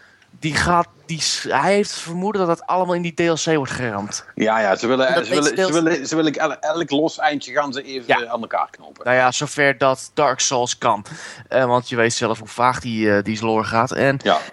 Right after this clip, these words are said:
Speaker 1: en daarnaast, hij denkt dat hij groter is... Hij is, hij is veel groter dan andere D L C's.
Speaker 2: Ja, dat is, dat, dat is godverdomme geraden dat hij groter is dan de vorige, in ieder geval.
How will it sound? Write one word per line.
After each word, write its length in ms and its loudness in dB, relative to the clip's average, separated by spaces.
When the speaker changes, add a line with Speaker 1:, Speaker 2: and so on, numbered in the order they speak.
Speaker 1:
en 260 2
daarnaast, 400 2
hij 220 2
denkt 200 0
dat 120 -4
hij 80 -4
groter 540 0
is... 760 -2
Hij 80 6
is, 100 -2
hij 120 4
is 120 0
veel 220 2
groter 440 0
dan 100 4
andere 240 0
D 60 -8
L 140 2
C's. 520 0
Speaker 2:
Ja, 120 2
dat 300 2
is, 200 2
dat, 380 0
dat 180 4
is 160 2
godverdomme 800 2
geraden 340 2
dat 140 0
hij 100 -4
groter 340 2
is 80 2
dan 120 2
de 120 2
vorige, 340 0
in 120 0
ieder 240 4
geval. 360 -2